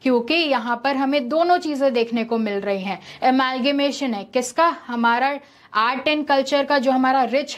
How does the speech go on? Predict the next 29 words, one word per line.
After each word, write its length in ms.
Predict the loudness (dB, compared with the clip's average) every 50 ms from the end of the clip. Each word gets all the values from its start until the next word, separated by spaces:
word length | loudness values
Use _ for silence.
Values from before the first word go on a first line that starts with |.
| -6
heritage 520 | -4 -2 -2 -2 -2 0 0 0 0 0 -4
है 80 | -4
ना, 240 | -4 -2 -4 -4 -6 -12 -20 -20 -20 -8 _
उसका, 380 | -2 -2 -2 -2 -2 0 0 0
plus 560 | -2 -6 -4 0 2 2 2 2 0 -4 -8 -14 -14 -2 2
modern 440 | 4 4 4 4 2 2 0 0 2
वे 120 | 2 2
of 140 | 2 2 0
living 440 | -2 -4 -4 -4 -4 -4 -6 -6 -4
का, 100 | -4 -6 -2 0 0
okay। 360 | 0 2 2 0 0 0 -2 -8 -14 -20 -20 -18 -8 -4 -2 -2
And 140 | -2 -4 -6 -8 -12 -20 _ _ -20 _ _ _ -2
जैसा 360 | 0 0 0 0 0 0 -2
कि 180 | 0 0 0 2
आप 160 | 2 2 0
बिल्कुल 360 | 2 0 0 2 2 0 -2
center 560 | 0 0 0 0 2 0 0 -2 -2 -2 -2 0
में 220 | 0 0 0 2
देख 220 | 2 0 0 0
सकते 400 | -2 -2 -2 -2 -2 0 0 0
हैं 380 | 2 2 0 0 0 0 0 0
at 140 | 0 0 -2
the 160 | -2 0 2
entrance 460 | 2 2 2 4 2 2 2 0 -2
कि 160 | -2 -4 -4
हमें 360 | -2 -2 -2 0 2 0 0 0
Lord 380 | 2 2 4 4 4 2 2
Nataraj 680 | 0 0 0 0 -2 0 0 2 2 2 2 0 -2 -2
भी 400 | -2 0 2 2 2 2 0